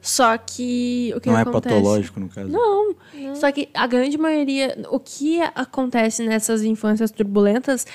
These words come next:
Speaker 1: é despertar essa
Speaker 2: Uhum.
Speaker 1: psicopatia. Mas existem
Speaker 2: Gatilho.
Speaker 1: casos, é, existem casos em que as pessoas tinham uma vida perfeita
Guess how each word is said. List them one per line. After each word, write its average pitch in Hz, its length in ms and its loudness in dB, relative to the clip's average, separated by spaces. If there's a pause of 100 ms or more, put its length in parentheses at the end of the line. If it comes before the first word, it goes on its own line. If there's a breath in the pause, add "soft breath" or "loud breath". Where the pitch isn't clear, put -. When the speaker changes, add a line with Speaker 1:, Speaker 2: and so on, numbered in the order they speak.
(200 loud breath)
Speaker 1:
é 226 80 2
despertar 247 960 2 (340)
essa - 160 -2
Speaker 2:
Uhum. - 60 4
Speaker 1:
psicopatia. 254 720 2 (460 loud breath)
Mas 240 200 4
existem 247 480 -2
Speaker 2:
Gatilho. 240 280 2 (100)
Speaker 1:
casos, 110 140 -6 (280)
é, 311 300 2
existem 220 400 0
casos 220 480 -4
em 262 160 -10
que 262 320 -12 (320 soft breath)
as 269 160 -2
pessoas 262 280 -2
tinham 247 140 -6
uma 240 80 -4
vida 226 220 -2
perfeita 226 680 0